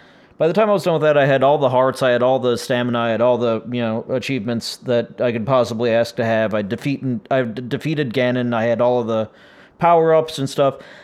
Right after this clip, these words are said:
I can't expect to come in, into the new game with all of that, obviously, you know? Uh, so that's, I mean, that's fair enough. It's a little frustrating, it's a little bit irritating that, well, why doesn't he have the same abilities? Like, why did he forget how to do all of that?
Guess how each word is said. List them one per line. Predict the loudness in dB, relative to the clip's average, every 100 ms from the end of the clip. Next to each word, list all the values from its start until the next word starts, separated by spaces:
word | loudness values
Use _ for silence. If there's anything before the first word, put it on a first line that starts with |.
| -4
I | -2
can't | 2 2 2
expect | 0 2 2 0
to |
come | -2 0 0
in, | 0 -2 -2
into | -2 0
the | 0 0
new | 0 0
game | 0 0 0
with | 0 0
all | 0 0
of | -2
that, | -6 -8 -14 _ _ _ _ _ _
obviously, | 2 4 2 -4 -6 -8 -10 -10 _ _ _ -4
you | 0
know? | 2 2 -2 -8 _ _ _ _ _ _ _ _ -4
Uh, | 2 4 4 2
so | 2
that's, | 2 2 -2 -12 -4
I | -2 0
mean, | 4
that's | 4 2
fair | 2 2 2
enough. | 2 0 -2
It's | -4
a | -2
little | 0 0
frustrating, | 0 0 0 0 -2 0 -2
it's | -4 -4
a |
little | -2 -2
bit | -4 -2
irritating | -2 -2 -2 -2 -2 -2
that, | -2 0
well, | -2 -2 -8 -20 -20 _ _ _ _ -8
why | 0 2 2
doesn't | 0 0
he | 0 2
have | 2 2
the | -2
same | -2 0 0
abilities? | 0 2 2 -2 -6 -8 -2
Like, | -2
why | 2 4
did | 4 2
he | 0 -2
forget | -2 0 2
how | 2 0
to | 0
do | -2 0
all | 0
of | 0
that? | -4